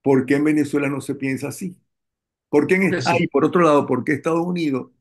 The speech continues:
Speaker 1: si ese petróleo es de la Chevron, son los dueños, por qué le van a hacer unas concesiones a la pet-, a, a la Chevron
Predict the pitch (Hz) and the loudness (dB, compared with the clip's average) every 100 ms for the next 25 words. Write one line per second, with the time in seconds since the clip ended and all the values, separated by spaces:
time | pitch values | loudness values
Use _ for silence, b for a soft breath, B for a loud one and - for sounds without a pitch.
0 | _ _ - 160 156 147 170 170 147 156 | _ _ -6 -2 0 -2 -4 -4 -4 0
1 | 151 139 135 127 190 131 147 147 127 - | 0 0 -2 -4 -6 -6 -4 -4 -6 -6
2 | 151 131 143 139 127 110 127 139 143 135 | -4 -2 -2 -2 -6 -10 -10 -8 -6 -6
3 | 127 123 117 - _ _ _ _ - 151 | -6 -8 -12 -14 _ _ _ _ -2 2
4 | 131 123 - 135 139 147 143 135 147 147 | 2 0 0 2 2 0 -4 -6 -6 -6
5 | 143 143 135 135 123 135 131 131 135 135 | -8 -10 -10 -8 -4 -4 -4 -4 -4 -4
6 | 123 - 127 - - 143 143 135 127 - | -4 -4 -6 -6 -4 -4 -4 -2 -2 -2
7 | 139 135 143 | -4 -2 -4